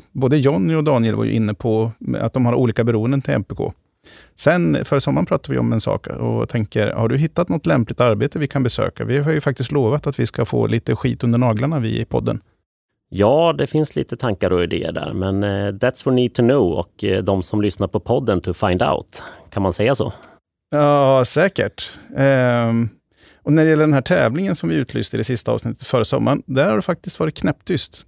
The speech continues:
Speaker 1: Så det får vi väl, väl se här då, om Daniel får något napp nu när han har lämnat ut sin egen e-postadress i poddosfären till förmån för kreativa namnförslag på hans beredning av den beredande funktionen.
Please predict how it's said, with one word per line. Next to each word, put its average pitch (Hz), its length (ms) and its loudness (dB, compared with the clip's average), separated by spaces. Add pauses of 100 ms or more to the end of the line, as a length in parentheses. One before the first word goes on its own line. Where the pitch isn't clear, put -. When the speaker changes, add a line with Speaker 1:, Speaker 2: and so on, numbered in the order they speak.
Speaker 1:
Så 147 260 0
det 131 140 0
får 175 180 -2
vi 165 80 0
väl, 160 180 2
väl 160 140 -2
se 202 360 0
här 117 180 4
då, 110 120 2
om 117 260 0
Daniel 120 280 2
får - 160 -4
något 165 160 -2
napp - 280 -2
nu 123 200 2
när 117 100 0
han 117 100 2
har 123 100 2
lämnat 120 360 2
ut 117 180 -2
sin 117 300 0
egen 120 420 0
e-postadress 117 760 0
i 120 100 0
poddosfären 120 760 0
till - 140 -8
förmån 117 380 0
för 127 140 -4
kreativa 117 580 -2
namnförslag 117 760 -2
på - 100 -4
hans 120 320 -2
beredning 123 520 2
av 139 240 2
den 151 180 0
beredande 123 480 2
funktionen. 117 500 -4